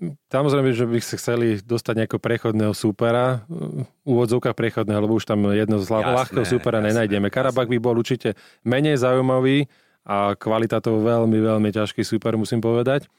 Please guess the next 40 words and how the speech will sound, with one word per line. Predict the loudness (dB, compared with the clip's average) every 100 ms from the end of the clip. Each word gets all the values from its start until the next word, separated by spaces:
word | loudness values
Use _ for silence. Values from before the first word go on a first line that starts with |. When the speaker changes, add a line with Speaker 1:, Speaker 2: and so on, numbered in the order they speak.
| _ -20 -20 _ _ _ _ -6
Speaker 1:
Ale | 0 2 2 2 2 2 2 2 2 0 -2 -10 _ -18 -14
presne, | -4 -2 -2 -2
ak |
si | -2
spomína | 0 0 2 2
Lazio, | 2 0 0 -2
Trabzonspor, | 0 0 -2 -2 -4 -2 -2
ja | 0
by | 0
som | -2 -2
bol | -2
úplne | 0 -2 -2
s-, | -6 _ -10
asi | -8 -4
najšťastnejší, | -2 -2 -4 -6 -6 -6 -6
kebyže | -6 -2 -2
ten | -2
dojde | -2 -2 -2
sem | -4 -4 -4 -10 _
Trabzonspor, | -4 -2 0 0 -2 -2 -2 -2 -6 _ _
pretože | -6 -2 -2
som | -2 -2
tam | -2
hrával, | 0 0 2 2 0
e, | 0 0 0 0
vieme, | 0 0 -2
kto | -2 -4
tam | -2 -2
hrá, | 0 0 0 -2 -6 -14 -8
hrá | -6 -4
tam | -4 -2
Marek | -2 -2
Hamšík, | -2 -4 -4 -4 -2
e, | -2 0
bola | 0 -2
by | -2
to | -2
veľmi | 0 0 0
zaujímavá | 0 -2 -2
konfrontácia. | -2 -2 -2 -2 -2 -2 0 -2